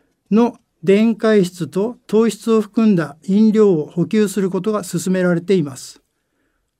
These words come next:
補給する飲料の中身としては、零点一から零点二パーセントの食塩と糖質を含んだものが有効で、一般のスポーツドリンクが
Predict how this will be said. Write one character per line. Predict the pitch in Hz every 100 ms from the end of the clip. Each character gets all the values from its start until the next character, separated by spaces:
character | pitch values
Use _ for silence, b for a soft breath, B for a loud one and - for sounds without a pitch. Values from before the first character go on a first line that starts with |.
| _
補 | 156
給 | 160 233
す | 214 220
る | 214
飲 | 208 214
料 | 214 202
の | 165
中 | 160 175
身 | 202
と | 185
し | 151
て | -
は、 | 175 131 - _ _ _ _
零 | 190 208
点 | 190 160
一 | 156 156
か | -
ら | 165 131 _ _ _
零 | 202 202
点 | 190 165
二 | 156
パ | 156 220
ー |
セ | 220 226
ン | 220
ト | 208
の | 175
食 | - 151 208
塩 | 185 143
と | - 135 _ _
糖 | - 190
質 | 202 - 208
を | 196
含 | 185 214
ん | 202
だ | 165
も | 151 165
の | 175
が | 135 -
有 | 151 175
効 | 180 170
で、 | 156 131 - _ _ _ _
一 | 170 151
般 | 180 202
の | 202 190 180
ス | - -
ポ | 202
ー | 196
ツ | 202
ド | 196
リ | 196 196
ン |
ク | 190
が | 170 202